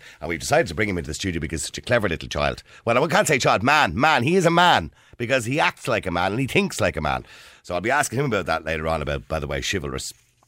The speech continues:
people and chivalry in general. But I'm asking you, uh, you know, should they split the bill? I'm looking at some of the comments already, by the way. Somebody says, uh, "You should one hundred percent on the first date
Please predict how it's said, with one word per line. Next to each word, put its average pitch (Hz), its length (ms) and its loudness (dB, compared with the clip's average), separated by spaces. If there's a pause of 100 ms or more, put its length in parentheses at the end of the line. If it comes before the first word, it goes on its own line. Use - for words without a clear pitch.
(420)
people 80 380 -2
and 67 120 -4
chivalry 78 440 -2
in 71 100 -4
general. 73 320 -2 (360)
But 160 100 4
I'm 190 80 4
asking 208 300 4
you, 143 180 2 (400)
uh, - 120 -8
you - 240 -2
know, 208 100 4
should 247 240 2
they 240 100 2
split 180 260 2
the 151 80 0
bill? 131 160 4
I'm 123 80 4
looking 226 180 0
at - 60 -4
some 196 100 4
of 165 40 2
the 147 60 2
comments 117 420 2
already, 92 340 2
by 76 120 -4
the 67 60 -6
way. 73 100 -2
Somebody 143 220 -6
says, 123 180 -2 (360)
uh, 147 220 4
"You 170 160 0
should 277 320 2
one 262 160 6
hundred 247 160 4
percent 233 500 2
on 175 120 2
the 151 60 -4
first 214 360 2
date 196 260 2